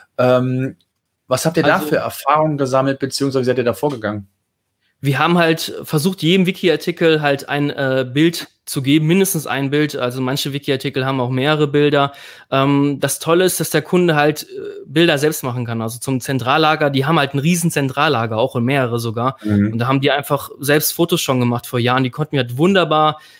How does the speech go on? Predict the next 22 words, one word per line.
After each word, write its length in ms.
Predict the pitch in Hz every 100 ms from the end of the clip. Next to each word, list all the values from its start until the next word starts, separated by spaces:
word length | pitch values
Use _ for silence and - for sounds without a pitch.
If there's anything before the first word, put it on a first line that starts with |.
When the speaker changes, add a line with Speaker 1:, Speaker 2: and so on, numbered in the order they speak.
| _
Speaker 2:
ins 240 | 151 151 151
Wiki 280 | - 170
auch 200 | 135 120
reinpacken. 720 | 127 170 196 - 135 - 151 151 _ - - _
Ähm, 340 | 135 135 143 135
halt 160 | 147
die 120 | 151 135
Basic-Informationen 1120 | 135 160 - 156 156 160 143 - 156 151 151
halt 180 | 143 135
reingepackt, 600 | 139 147 151 - 143 143
also 340 | 131 135 127
den 340 | 127 135 131 120
Titel 280 | 175 165
des 160 | 151 -
Bildes 340 | 147 147 147
entsprechend 480 | 139 135 - 135 139
angepasst, 560 | 131 139 - 135 131 -
einen, 220 | 131 131
äh, 140 | 123 123
Alt-Tag 480 | 151 156 151 143 -
halt 220 | 135 -
angepasst. 640 | 139 143 - 147 143 -